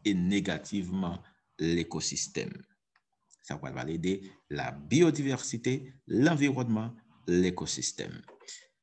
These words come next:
li terès enpòtan pou nou kapab li tèks la. Oke, paske se pati de la nou pral fè premyè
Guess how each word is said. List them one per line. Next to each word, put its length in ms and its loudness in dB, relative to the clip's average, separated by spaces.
li 80 6
terès 300 4
enpòtan 500 0
pou 80 -4
nou 120 0
kapab 260 -2
li 180 0
tèks 320 -6
la. 180 -14
Oke, 220 -2
paske 320 0
se 160 -2
pati 240 -2
de 80 0
la 160 0
nou 120 -2
pral 140 -4
fè 200 -2
premyè 360 2